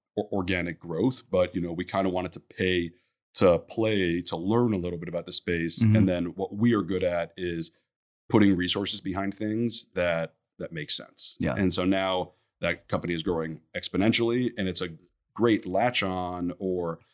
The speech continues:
Speaker 1: a complementary piece to our field services business, because our field service business is,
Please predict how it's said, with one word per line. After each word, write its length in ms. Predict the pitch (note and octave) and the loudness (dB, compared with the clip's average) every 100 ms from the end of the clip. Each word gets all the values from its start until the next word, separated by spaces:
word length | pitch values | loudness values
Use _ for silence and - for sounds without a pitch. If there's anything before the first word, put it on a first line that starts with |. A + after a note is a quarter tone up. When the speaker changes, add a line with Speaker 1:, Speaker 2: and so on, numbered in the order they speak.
| _ - | _ -4
Speaker 1:
a 120 | F2 | -4
complementary 840 | - A#2+ G#2 F#2+ F#2 G#2+ F2+ E2+ | 0 0 2 2 2 0 -2 -8
piece 340 | - F3+ C#3+ - | -4 2 2 2
to 140 | G2+ | 2
our 100 | F#2 | 2
field 280 | - G#2 G2 | 2 -4 -2
services 320 | C#3 C#3 G#2+ | -4 -2 -2
business, 480 | E2 E2 D#2 E2+ G#2 | -4 -8 -8 -6 -6
because 380 | - F2+ F#2+ F2+ - _ - | -8 -2 -2 -2 -10 _ -4
our 100 | F#2 | 0
field 260 | B2+ G#2+ | 2 2
service 240 | B2+ B2 - | 0 -2 -4
business 320 | G2+ F#2 E2+ | -4 -4 -6
is, 140 | F2 | -8